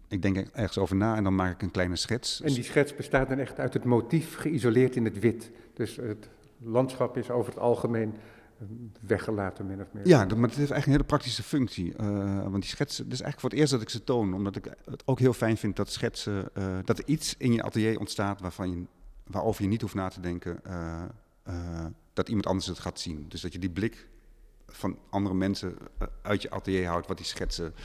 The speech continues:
Speaker 1: eh, betreft. Dus daar wil ik dan ook gewoon heel vrij in zijn. Eh, dat als ze te ver gaan of juist niet te ver, of te zacht zijn of te lief of te extreem,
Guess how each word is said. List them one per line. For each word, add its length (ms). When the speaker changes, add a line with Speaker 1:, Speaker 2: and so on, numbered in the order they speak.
Speaker 1:
eh, 220
betreft. 360
Dus 100
daar 140
wil 100
ik 80
dan 160
ook 160
gewoon 240
heel 220
vrij 260
in 160
zijn. 280
Eh, 520
dat 160
als 160
ze 600
te 80
ver 260
gaan 360
of 100
juist 200
niet 160
te 60
ver, 320
of 160
te 100
zacht 280
zijn 300
of 80
te 120
lief 300
of 120
te 100
extreem, 520